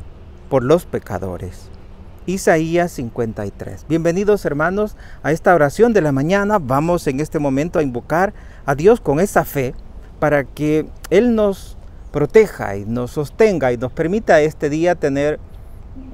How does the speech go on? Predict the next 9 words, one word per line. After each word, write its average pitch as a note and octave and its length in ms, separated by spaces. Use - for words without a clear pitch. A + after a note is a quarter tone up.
esa D#3+ 280
paz G#3+ 580
y B2+ 400
esa E3+ 220
capacidad D#3+ 680
para C3 420
hacer C#3 320
el C3+ 160
bien C3+ 320